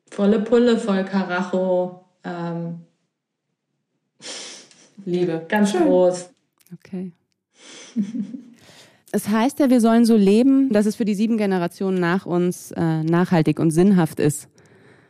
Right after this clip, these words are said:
Speaker 2: Und wenn du jetzt die sieben Generationen, die möglichen sieben Generationen nach dir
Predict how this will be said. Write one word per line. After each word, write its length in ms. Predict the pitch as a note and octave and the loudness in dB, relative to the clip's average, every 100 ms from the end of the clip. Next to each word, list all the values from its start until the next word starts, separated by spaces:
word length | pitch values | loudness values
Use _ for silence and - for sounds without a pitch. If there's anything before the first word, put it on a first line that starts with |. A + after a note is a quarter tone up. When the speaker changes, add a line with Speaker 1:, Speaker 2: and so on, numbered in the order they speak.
| _ _ _ | _ _ _
Speaker 2:
Und 180 | F#3+ F#3 | 0 2
wenn 180 | F#3+ | 2
du 180 | F3+ A3+ | 4 4
jetzt 440 | C4+ A#3 - - - - | 4 0 -4 -12 -16 -4
die 80 | G#3+ | 0
sieben 240 | G3 A#3 | 2 2
Generationen, 1120 | A3+ G3+ G3+ F#3 - - G3 G3 G3+ F#3+ F#3+ - _ _ _ - | 2 2 2 0 -4 0 2 2 2 0 -2 -6 _ _ _ -6
die 60 | |
möglichen 400 | F3 F3 F#3 F#3+ | -2 -2 -2 -2
sieben 200 | F#3 F#3+ | -2 0
Generationen 540 | F#3 F3 F3 F3+ F3 E3+ | 0 -2 -4 -4 -2 0
nach 320 | E3 F#3 - | 0 -2 -2
dir 420 | - A#3+ A#3+ B3 | -2 0 0 -2